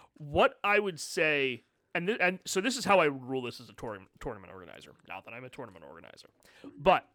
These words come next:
because most battle map objectives are like, did you complete your objective in, like, did you complete your objective? And you have five rounds, so,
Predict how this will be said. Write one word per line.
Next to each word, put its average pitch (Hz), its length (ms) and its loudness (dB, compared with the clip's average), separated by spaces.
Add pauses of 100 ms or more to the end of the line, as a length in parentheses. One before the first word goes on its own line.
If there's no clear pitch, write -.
(340)
because 190 400 4 (220)
most 170 460 4 (500)
battle 151 420 2
map 139 320 -2
objectives 127 640 -8
are 131 140 -8
like, 107 360 -12 (440)
did 147 160 -4
you 143 80 -6
complete 139 420 -10
your 131 160 -8
objective 117 720 -10 (180)
in, 117 420 -8 (520)
like, 113 260 -10
did 151 120 -10
you 147 100 -10
complete 135 340 -8
your 139 80 -8
objective? 120 540 -10 (200)
And 127 120 -14
you 123 80 -10
have 117 320 -12
five 139 280 -2
rounds, 98 260 -12
so, 135 80 -16